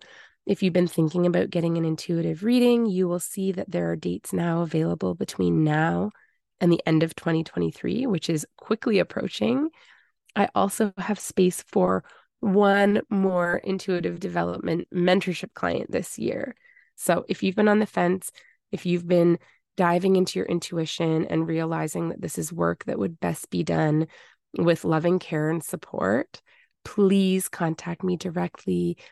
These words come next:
I am working with some amazing people who are at different stages of their intuitive development, a couple of people who are going through really exciting career transitions as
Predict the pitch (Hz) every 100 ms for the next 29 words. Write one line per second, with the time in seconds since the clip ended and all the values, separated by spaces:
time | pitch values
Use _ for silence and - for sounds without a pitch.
0 | _ - 180 170 175 160 - 185 180 185
1 | 202 196 202 - - - 208 202 196 196
2 | 190 196 196 - 190 - 185 180 185 -
3 | 185 165 165 160 - _ _ _ _ 185
4 | 180 180 170 202 - 233 - - 185 165
5 | 175 175 175 170 170 - 175 170 165 82
6 | 87 85 - 170 165 165 165 - - _
7 | _ _ _ 165 - 175 208 208 - 190
8 | 190 165 185 165 - 160 170 175 160 165
9 | - - - 90 85 85 - - 170 -
10 | - 190 180 175 160 180 165 175 160